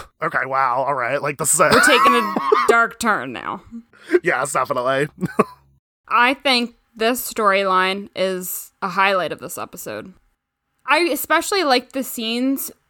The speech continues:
Speaker 2: when she's speaking with Whitey at the graveyard and on the bridge. There might have even been another one,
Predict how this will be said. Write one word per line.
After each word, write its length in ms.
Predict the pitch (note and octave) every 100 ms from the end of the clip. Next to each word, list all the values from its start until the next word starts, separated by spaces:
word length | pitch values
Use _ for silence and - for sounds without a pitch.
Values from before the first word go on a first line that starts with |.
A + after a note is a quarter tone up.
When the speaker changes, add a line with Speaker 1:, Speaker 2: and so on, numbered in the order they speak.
| -
Speaker 2:
when 240 | A3+ A3
she's 300 | G#3 A3+ A3+
speaking 420 | - A#3 A#3 B3
with 180 | A3 F#3
Whitey 540 | G3 F3+ F#3+ B3 C#4+ - _ _ _ _ _ _ -
at 160 | G#3+ -
the 80 | G#3
graveyard 960 | G#3+ G#3 G#3 A3 G3+ G3+ G3+ G#3 G#3
and 460 | - F#3+ F3+ F3+ F3
on 200 | - G3
the 100 | G3
bridge. 880 | F#3+ G3+ G3 G3 F#3 G3 - - - _ _ _ _
There 80 | G3
might 220 | F#3 A3
have 80 | G#3+
even 180 | D#3+ D#3
been 80 | C#3+
another 320 | C3+ D#3+ B2+
one, 300 | A2 E3